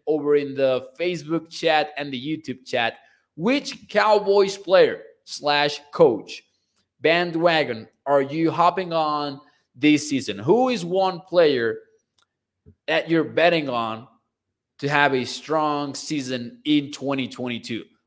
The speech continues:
Let me know your answers in the,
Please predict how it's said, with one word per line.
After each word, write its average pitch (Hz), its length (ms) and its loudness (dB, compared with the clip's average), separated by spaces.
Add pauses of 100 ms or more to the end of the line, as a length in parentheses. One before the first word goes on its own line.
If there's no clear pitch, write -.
Let 180 320 6
me 214 100 -2
know 185 280 6
your 160 260 4
answers 135 600 -2 (480)
in 139 260 -2
the, 120 360 -2